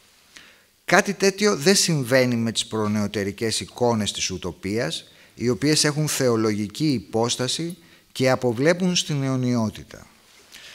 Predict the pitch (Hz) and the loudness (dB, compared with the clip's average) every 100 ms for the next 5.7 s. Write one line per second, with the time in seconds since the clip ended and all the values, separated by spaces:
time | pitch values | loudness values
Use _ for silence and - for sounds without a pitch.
0 | - - 123 - 123 175 185 175 156 175 | -14 -2 0 0 0 0 2 2 2 2
1 | 156 147 143 151 147 135 117 107 101 - | 2 0 2 2 2 -2 -2 -2 -2 -4
2 | 127 120 95 101 98 98 107 123 98 90 | -2 -2 -2 -4 -2 0 0 0 -2 -4
3 | - - 120 156 151 113 107 107 101 - | -6 -4 -4 -4 -6 -8 -6 -4 -4 -6
4 | - 117 110 113 113 104 - 101 - 151 | -8 -4 -2 -2 -4 -6 -10 -8 -4 -2
5 | 127 107 - 92 78 - | -4 -4 -8 -6 -6 -12